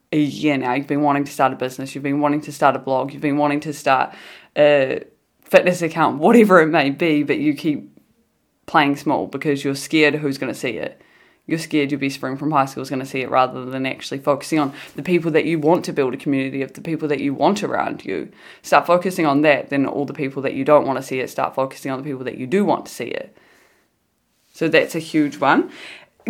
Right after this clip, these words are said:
Going on to number three was actually, I talk about this quite a bit, but it's, I started planning. I started setting goals and I had found an accountability buddy.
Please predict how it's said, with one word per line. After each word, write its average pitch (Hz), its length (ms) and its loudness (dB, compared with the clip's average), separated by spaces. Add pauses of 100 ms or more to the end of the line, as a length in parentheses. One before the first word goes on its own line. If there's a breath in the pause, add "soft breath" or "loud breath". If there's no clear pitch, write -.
Going 359 320 6
on 392 160 4
to 349 100 0
number 247 220 6
three 175 640 0
was 196 380 6 (140)
actually, 226 840 4
I 190 100 4
talk 226 180 0
about 285 240 4
this 240 120 -2
quite 185 240 4
a - 20 0
bit, 151 220 4
but 156 100 -2
it's, - 220 -2 (100)
I 170 540 6
started 196 600 0
planning. - 720 -4
I 175 80 2
started 180 300 2
setting 160 360 2
goals 139 420 2
and 139 120 -2
I 135 60 0
had 139 280 -8
found 143 220 0
an 147 100 -2
accountability 139 800 -6
buddy. 113 360 -4